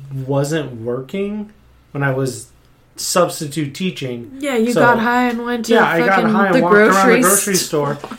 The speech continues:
Speaker 1: and we were playing, we had the stupid fucking coupons from the Albertsons Monopoly
Speaker 2: <laughs>
Speaker 1: back when they used to print physical coupons on the thing, and it would be like, "Free packet of gravy."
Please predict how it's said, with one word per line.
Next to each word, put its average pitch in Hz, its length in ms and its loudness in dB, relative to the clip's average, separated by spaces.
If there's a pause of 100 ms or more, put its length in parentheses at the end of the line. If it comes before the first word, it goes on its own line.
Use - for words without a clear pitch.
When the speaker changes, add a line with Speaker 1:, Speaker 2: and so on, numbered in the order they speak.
Speaker 1:
and 175 180 2
we 175 100 4
were 175 140 4
playing, 185 640 -2
we 170 120 0
had 170 280 0
the 160 240 4
stupid 180 520 -6
fucking 160 680 -2 (540)
coupons 180 640 0
from 147 340 -2
the 135 360 0
Albertsons 165 640 0
Monopoly 131 800 -4 (200)
Speaker 2:
<laughs> - 220 -20
Speaker 1:
back 147 240 2
when 160 100 -2
they 151 100 2
used 156 280 -4
to 147 100 -2
print 165 420 -6
physical 151 480 -4
coupons 156 580 -4
on 135 160 -2
the 117 120 -6
thing, 151 540 -4 (360)
and 147 200 0
it 143 100 -2
would 143 180 0
be 147 160 0
like, 135 260 0 (120)
"Free 196 460 -2
packet 208 520 -4
of 160 300 -2
gravy." 135 800 -2